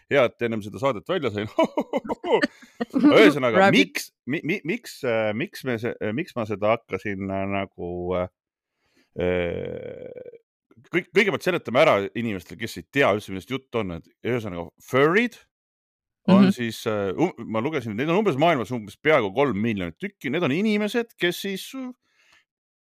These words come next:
Speaker 1: kas vabal ajal või isegi kogu aeg lihtsalt, äh, panevad endale loomariided selga ja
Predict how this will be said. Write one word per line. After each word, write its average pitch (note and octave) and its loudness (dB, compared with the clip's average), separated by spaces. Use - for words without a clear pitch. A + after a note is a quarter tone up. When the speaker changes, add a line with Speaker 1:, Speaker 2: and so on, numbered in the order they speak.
Speaker 1:
kas A#2 -4
vabal A3+ 6
ajal F#3+ 6
või F3+ -2
isegi F3 -8
kogu G#3+ 4
aeg F#3+ -2
lihtsalt, E3+ -6
äh, D3+ 2
panevad C#3+ 2
endale E3 -2
loomariided B2+ 0
selga G3+ 0
ja G3 4